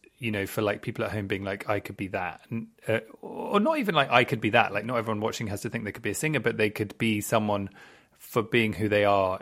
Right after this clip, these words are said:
is celebrated and acceptable and accepted. And, you know, so there is a, there is a function of holding these things in high regard. Do you know what I mean? The othering, the, the sort of untouchable nature of it is, like, it being this, this zenith of, like,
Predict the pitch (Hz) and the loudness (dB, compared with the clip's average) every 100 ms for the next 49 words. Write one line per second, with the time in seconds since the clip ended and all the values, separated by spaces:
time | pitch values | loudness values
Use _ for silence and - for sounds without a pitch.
0 | - 95 - 101 98 95 87 - - 90 | -6 -6 -2 0 0 -2 -6 -8 -8 -4
1 | 98 98 - 95 - 98 87 92 92 92 | -4 -4 -8 -8 -8 -10 -10 -8 -8 -8
2 | 92 117 - - - 92 95 - 120 113 | -10 -10 -12 -10 -10 -10 -14 0 4 4
3 | 113 113 110 104 - - _ _ _ _ | 4 0 -2 -4 -8 -12 _ _ _ _
4 | _ 147 139 123 165 151 160 175 202 175 | _ 2 4 6 6 8 8 10 8 8
5 | 160 113 117 127 131 131 143 - 160 156 | 2 0 6 6 8 6 2 4 6 6
6 | 151 - 120 110 113 110 - 123 120 110 | 2 -4 -2 2 4 2 4 4 4 0
7 | 101 98 - 110 95 95 92 107 92 98 | -2 -4 -4 -4 -4 -6 -4 -4 -2 0
8 | 107 92 85 104 - 110 107 117 101 110 | 2 2 -2 -8 -6 -4 -2 -2 -4 2
9 | 120 107 117 104 101 98 104 - - - | 4 4 2 2 0 -2 -4 -4 -12 -8
10 | 120 - 113 107 - - 120 113 - 139 | -4 0 0 0 -4 -2 0 0 0 -2
11 | - 110 113 107 107 110 117 110 - 104 | -2 -2 0 0 0 2 2 2 -2 -2
12 | 98 95 98 98 - 101 101 92 120 110 | -2 -2 -4 -6 -8 -6 -2 -2 -6 -6
13 | 104 95 92 - 104 98 - 101 110 104 | -6 -6 -8 -10 -6 -6 -6 -2 -2 -2
14 | 95 - 98 95 92 - | -4 -8 -8 -6 -6 -8